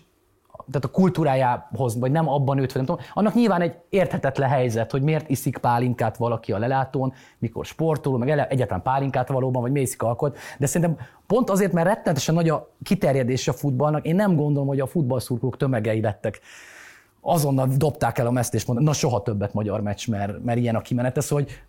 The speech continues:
hogy picit ott a valóság, abban az adott pillanatban egy kicsit álkérdésnek tartom. A nagy kérdés,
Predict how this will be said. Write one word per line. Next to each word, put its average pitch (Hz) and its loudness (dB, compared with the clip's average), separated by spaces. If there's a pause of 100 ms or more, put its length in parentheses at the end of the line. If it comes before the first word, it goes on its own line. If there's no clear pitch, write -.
(140)
hogy 143 0 (180)
picit - 2
ott 165 0
a 160 2
valóság, 170 2
abban 165 2
az 185 2
adott 175 0
pillanatban 147 0
egy 135 -4
kicsit - -8
álkérdésnek 113 -2
tartom. 120 -2
A 135 -2
nagy 190 0
kérdés, 180 0